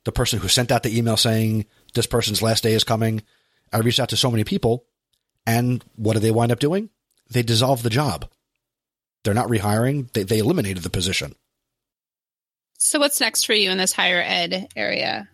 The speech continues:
Speaker 2: I know A J kind of asked if you would be creating your own courses, but what do you see as being,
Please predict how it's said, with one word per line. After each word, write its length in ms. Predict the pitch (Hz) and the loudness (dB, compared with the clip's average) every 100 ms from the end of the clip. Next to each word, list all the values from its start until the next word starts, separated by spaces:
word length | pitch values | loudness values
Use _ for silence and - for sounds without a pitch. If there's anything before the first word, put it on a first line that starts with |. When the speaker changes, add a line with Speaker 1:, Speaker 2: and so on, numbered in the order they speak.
| _ - | _ -6
Speaker 2:
I 80 | |
know 140 | 208 196 | -4 -2
A 140 | 202 | -2
J 140 | 196 180 | -2 -2
kind 260 | - 185 | 0 0
of 120 | 175 - | 0 0
asked 380 | 175 185 - | -2 0 0
if 160 | 190 185 | -2 -2
you 200 | 196 190 | 0 0
would 280 | 190 185 190 | 0 0 -2
be 160 | 202 190 | -4 -2
creating 380 | - 185 185 | 0 0 0
your 100 | 190 | -2
own 140 | 151 180 | -2 -2
courses, 500 | 202 180 - 175 180 | 0 -2 0 -2 -2
but 140 | 208 | -2
what 160 | 202 208 | 0 2
do 60 | |
you 100 | 214 | 0
see 240 | 208 - 202 | 0 0 0
as 160 | 185 | -2
being, 540 | - 196 190 180 180 | -2 0 2 2 0